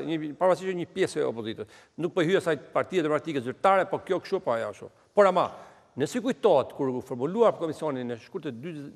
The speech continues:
dy mijë njëzet e dyshit, u la përsëri një vend rithemelimit që ishte zoti Bylik Bashi, edhe që ishte gjë e mirë. Tani, ky komision realisht e humbi legitimitetin. Unë jam antar i këtij komisioni,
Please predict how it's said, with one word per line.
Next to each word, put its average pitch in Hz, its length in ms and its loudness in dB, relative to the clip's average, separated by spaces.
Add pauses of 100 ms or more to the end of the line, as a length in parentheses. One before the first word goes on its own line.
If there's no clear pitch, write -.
dy 151 120 -8
mijë 160 160 -6
njëzet 123 180 -8
e - 60 -8
dyshit, 208 400 -10 (340)
u 151 160 0
la 190 160 6
përsëri 196 480 0
një 269 160 4
vend 165 380 4 (1040)
rithemelimit 175 640 0
që 165 160 -6
ishte 156 160 -10
zoti 165 320 -2
Bylik 139 420 -4
Bashi, 107 380 0
edhe 131 320 -12
që 131 140 -10
ishte 135 160 -10
gjë 147 80 2
e 127 80 -2
mirë. 104 160 -6 (360)
Tani, 220 280 6 (600)
ky 302 160 6
komision 202 520 2 (160)
realisht 139 680 2 (320)
e 135 80 -4
humbi 170 320 0
legitimitetin. 101 720 -8
Unë 190 180 4
jam 151 140 2
antar 170 220 -2
i 135 40 -4
këtij 120 80 -12
komisioni, 117 400 -8